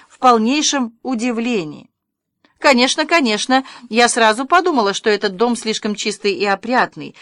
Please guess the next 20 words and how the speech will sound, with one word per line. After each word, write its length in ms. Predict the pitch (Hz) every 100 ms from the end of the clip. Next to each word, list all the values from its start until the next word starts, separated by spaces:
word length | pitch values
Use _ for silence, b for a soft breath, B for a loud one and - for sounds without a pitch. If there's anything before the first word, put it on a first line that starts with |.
| B
слишком 520 | B 381 392 - 226 226
опрятный, 600 | 220 226 185 165 160 151 B
чтобы 320 | - 240 220
здесь 340 | 208 339 311 -
жил 340 | 180 196 220 185
Джеймс, 520 | 233 262 170 147 - b b
если 300 | 185 190 214
только 360 | 208 180 175 254
он 280 | 285 302 B -
не 200 | 233 220
изменился 520 | 190 208 208 202 214
до 100 | 196
неузнаваемости 840 | 220 214 202 220 339 302 196 - 180
с 80 |
тех 240 | - 175 -
пор, 200 | 330 320
как 200 | - -
я 120 | 208
его 180 | 202 233
знала», 420 | 240 285 165 147